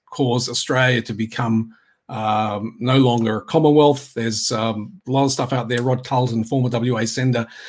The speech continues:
uh, about a year ago, put out a, a very compelling video about how the government is actually not, uh, the current government is actually not running, uh,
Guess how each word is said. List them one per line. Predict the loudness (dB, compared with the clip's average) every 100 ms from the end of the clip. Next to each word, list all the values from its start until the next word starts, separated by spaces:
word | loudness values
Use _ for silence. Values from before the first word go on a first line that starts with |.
| -20 -14 -6
uh, | -2
about | 0 2
a |
year | 6 8 8
ago, | 6 0
put | -2 -2
out | 0
a, | -2 -4
a | -8
very | -2 2 4 2
compelling | 0 -2 -2 0
video | 0 0 0
about | -2 0 0 -2 -10 -20 -20 -4
how | -2
the | -2
government | 0 0 0 0
is | 0 0
actually | -2 -2 0
not, | 2 2 -2 -8 _ _ _ _ _ _
uh, | -10 -8 -6
the | -2
current | -2 0
government | -2 -2 -4 -4
is | -4
actually | -4 -4
not | -2 -2 -4 -12 _ _ _
running, | -4 -2 -2 -2
uh, | -4